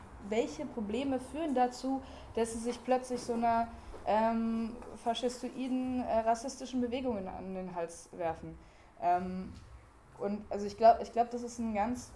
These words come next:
wichtiger Ansatzpunkt auch. Also klar, wir müssen auf die Straße, wir müssen da präsent sein, aber wir müssen auch im Zwiegespräch mit Leuten, ähm, versuchen, dann wiederum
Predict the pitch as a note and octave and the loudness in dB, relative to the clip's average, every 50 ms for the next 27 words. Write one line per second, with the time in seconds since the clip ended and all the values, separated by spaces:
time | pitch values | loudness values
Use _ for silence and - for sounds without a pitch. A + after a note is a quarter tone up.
0 | - - - - G#3 A3 G#3+ - B3+ A3+ G#3+ A3 G#3 G#3 F#3+ - G3 A3+ A#3+ A#3+ | -18 -18 -14 -10 -8 -8 -8 -8 -8 -4 0 2 4 4 4 4 2 2 2 0
1 | A3 G#3+ - - - F#3 F3+ F3+ - - D#3 D#3+ D#3+ - - - F#3 F#3 G#3 G#3 | -2 -2 -4 -8 -10 -10 -8 -4 -2 0 0 0 0 -2 -2 -2 0 0 0 -2
2 | G3+ - - - A3 A#3 C4 B3 A#3+ A#3+ A#3+ A#3 - A#3+ A3+ G#3+ G#3+ G#3+ - G#3 | -2 -2 2 4 6 6 6 6 2 -2 -4 -6 -4 -4 -2 -2 -2 -4 -8 -12
3 | - - - G3+ G#3+ A#3 A3+ - G#3 G#3 G#3 G#3 G3+ - G#3+ G3+ G3+ G3+ G3+ - | -8 0 2 4 4 4 2 -2 -8 -8 -8 -8 -8 -4 0 2 4 4 2 0
4 | G3+ F#3+ G3+ A3 B3+ B3 - G#3 G3 G3+ G3+ - - - - - - - G3+ G3+ | -2 -2 0 0 0 0 0 0 0 0 -2 -6 -12 -16 -16 -6 -4 -2 0 0
5 | G#3 G3+ A3 A#3+ D4 - - C4+ B3 D3+ G#3+ A3+ A3 - - - - - - - | 0 2 2 2 2 2 0 0 2 4 4 4 2 0 -6 -14 -16 -16 -18 -18
6 | - - - - - - - - - A#3+ B3+ B3+ B3+ B3 B3 A#3+ A#3 A#3 - - | -18 -18 -18 -20 -20 -20 -10 -4 0 2 4 4 4 4 2 2 0 -4 -8 -10
7 | - - - - - - - - - - - D4 D#4+ C#4+ C4+ - - - A#3 A3+ | -14 -14 -14 -14 -14 -14 -12 -12 -10 -6 -4 -4 -2 -2 -4 -4 -2 0 0 2
8 | A3+ A3 A3+ G#3+ G3+ F#3+ G3 F#3+ G3 G3 F#3+ - G3 F#3+ F#3+ F#3+ F#3+ F#3 F#3 - | 0 0 -2 -4 2 4 6 6 6 4 2 -2 -6 -6 -6 -6 -8 -10 -8 -2
9 | F#3 F#3 F#3 F#3+ F#3+ F#3 - G#3 G3+ A3 C4 B3 B3+ A#3+ A3+ A3 A3 A3 A3 - | 0 2 2 2 0 -2 -4 -2 0 0 0 0 0 -2 -2 0 -2 -2 -4 -6
10 | - - - - - - G#3 G3+ G#3+ A#3 A3+ A3 A3+ A3 A3 G#3+ G#3 A3 A3 | -10 -14 -16 -16 -2 2 4 4 4 4 0 -2 -2 -4 -4 -4 -4 -4 -6